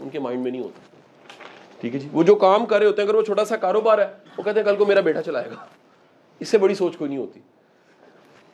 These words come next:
ज्यादातर लोग मैंने देखे हैं, वो चीजों को important, urgent बना के करने के आदी हो जाते हैं। This is called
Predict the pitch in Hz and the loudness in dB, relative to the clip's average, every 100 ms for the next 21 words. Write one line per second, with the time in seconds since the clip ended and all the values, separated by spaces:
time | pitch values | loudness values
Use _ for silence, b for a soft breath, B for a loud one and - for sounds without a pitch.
0 | _ - - - _ _ _ - 131 143 | _ -20 -20 -20 _ _ _ -14 -6 0
1 | 240 294 339 349 285 247 233 240 226 - | 2 2 -4 -8 -4 -4 -2 -2 -2 -4
2 | - 214 214 214 208 185 185 202 214 214 | -6 -4 -2 -4 -8 -10 -8 -4 -4 -4
3 | 170 156 170 170 214 214 156 165 220 151 | -10 -6 -8 -8 -12 -12 -14 -12 -12 -12
4 | 135 131 143 185 156 151 151 123 113 113 | -12 -12 -12 -12 -10 -12 -10 -10 -10 -16
5 | 98 107 107 156 160 147 185 202 | -16 -16 -12 -10 -10 -8 -6 -6